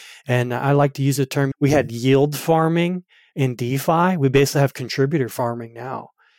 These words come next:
you know, where you have to have the incentives in place or just you, you put so much at risk by saying, "Hey, here's this project, here's this initiative. The dao is investing this money in it,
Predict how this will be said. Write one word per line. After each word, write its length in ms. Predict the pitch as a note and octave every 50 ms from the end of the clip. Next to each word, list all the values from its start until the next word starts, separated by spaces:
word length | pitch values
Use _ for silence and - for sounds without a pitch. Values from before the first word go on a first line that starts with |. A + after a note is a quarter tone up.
| _ _ _ _ _
you 100 | B2 A#2
know, 220 | A2+ A2 A2 A2+
where 440 | A#2+ B2 B2 B2 A#2+ A#2 A2 A#2 - - _
you 360 | D#3 C#3+ D3 D3 D3 C#3 D3
have 220 | D3+ D#3 D#3 E3 D#3+
to 80 | - D3+
have 180 | D3 C#3+ C3
the 80 | C3 B2
incentives 460 | A#2 A2+ - - C#3+ E3 F3 - -
in 120 | B2+ A#2
place 340 | A2 - A#2 A2+ A#2 A2+ - A#2
or 60 | G#2+
just 320 | G#2+ B2 A2+ - - - - - - - _ _
you, 280 | D3+ C3+ C3 B2 A#2+ A#2 - _ _ _ _ _
you 160 | C3 C3+ C3+
put 240 | - - E3+ D3+ -
so 300 | - - - E3 D#3 D#3+
much 260 | E3+ E3+ D#3+ - -
at 120 | C#3+ B2
risk 420 | A#2+ A#2 C3 C#3+ D3+ D3 - - -
by 120 | B2+ A#2+
saying, 300 | B2 - - C#3+ C3 C3 B2
"Hey, 300 | D#3 F#3 F#3+ F3 C#3 - - - - - -
here's 340 | - - G3 G3+ G3+ F3+ -
this 200 | F3+ F3 E3+ -
project, 560 | - - E3+ E3 D#3+ D#3 D3+ - B2 - -
here's 220 | - F#3+ G3+ - -
this 180 | F3 D#3 - -
initiative. 580 | D#3 D#3 D#3 D#3+ D3+ - - C3 A#2+ A2+ A2 - - - - - - _
The 80 | - D3
dao 340 | C3 D3+ E3 E3+ F3+ F#3 F3+
is 80 | D#3+ D3+
investing 520 | D3 C#3 D#3+ E3 D#3+ - - D#3+ C#3+ C3+
this 240 | C3+ F#3 F3+ - -
money 320 | E3 E3+ E3+ D#3+ D3 C3+
in 80 | B2+ B2
it, 180 | B2+ B2+ B2+ -